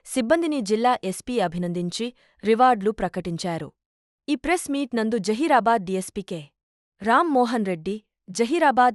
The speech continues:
టౌన్ సర్కిల్ ఇన్స్‌పెక్టర్ ఎస్. శివలింగం, స్పెషల్ బ్రాంచ్ ఇన్స్‌పెక్టర్ విజయ్ కృష్ణ, నార్ ఇన్స్‌పెక్టర్ రమేష్, సిసిఎస్ ఇన్స్‌పెక్టర్ మల్లేష్,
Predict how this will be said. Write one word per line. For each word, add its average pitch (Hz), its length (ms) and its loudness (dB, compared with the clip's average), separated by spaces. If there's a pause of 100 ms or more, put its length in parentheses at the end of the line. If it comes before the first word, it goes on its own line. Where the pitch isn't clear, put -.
టౌన్ 240 200 0
సర్కిల్ 196 400 -4
ఇన్స్‌పెక్టర్ 180 540 -6
ఎస్. 160 440 -10
శివలింగం, 247 680 2 (260)
స్పెషల్ 339 460 0
బ్రాంచ్ 240 420 0
ఇన్స్‌పెక్టర్ 214 560 -4
విజయ్ 196 300 0
కృష్ణ, 180 480 -8 (300)
నార్ 247 280 2
ఇన్స్‌పెక్టర్ 202 580 -4
రమేష్, 170 480 -6 (300)
సిసిఎస్ 359 500 -2
ఇన్స్‌పెక్టర్ 220 560 -4
మల్లేష్, 175 540 -4